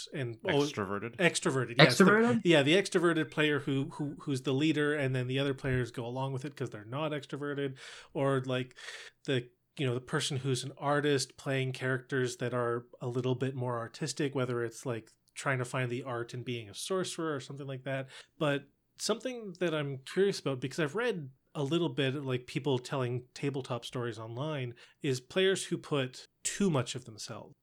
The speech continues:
Speaker 2: Mm.
Speaker 1: into a character, so that
Speaker 3: Yes, yes.
Speaker 1: when they, you know, when something, when something happens, it has that, that, like, the negative eff-, side of putting a player putting too much of themselves into a character is that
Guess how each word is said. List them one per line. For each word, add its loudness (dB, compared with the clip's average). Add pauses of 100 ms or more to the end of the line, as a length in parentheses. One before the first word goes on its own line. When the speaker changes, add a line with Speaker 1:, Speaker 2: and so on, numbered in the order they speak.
Speaker 2:
Mm. 0
Speaker 1:
into 0
a 2
character, -2
so 4 (240)
that 6
Speaker 3:
Yes, 4
yes. 6
Speaker 1:
when 6
they, 4
you -2
know, 2
when 0
something, 0 (300)
when 0
something -2
happens, 0
it -4
has 0
that, -2 (280)
that, 0
like, 0
the 0
negative 2
eff-, -6 (160)
side 0
of -6
putting -2 (300)
a -4
player 0
putting -4
too -4
much 0
of -4
themselves -4
into -6
a -8
character -4
is -4
that -4